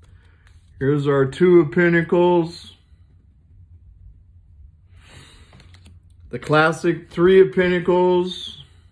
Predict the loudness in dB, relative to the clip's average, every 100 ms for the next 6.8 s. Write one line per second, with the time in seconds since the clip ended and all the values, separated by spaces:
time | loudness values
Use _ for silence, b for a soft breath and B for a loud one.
0 | _ -20 -18 -20 -10 -2 0 -2 -6 -20
1 | -20 -20 -20 -20 -20 -20 _ _ _ _
2 | _ _ -20 -20 -20 -20 -20 -20 -20 b
3 | b b b b b b b b _ -2
4 | 0 2 0 -2 -2 2 4 2 0 -2
5 | -2 -2 -2 0 2 0 -2 -10 -16 -20
6 | -16 -10 -6 -4 -2 -2 -4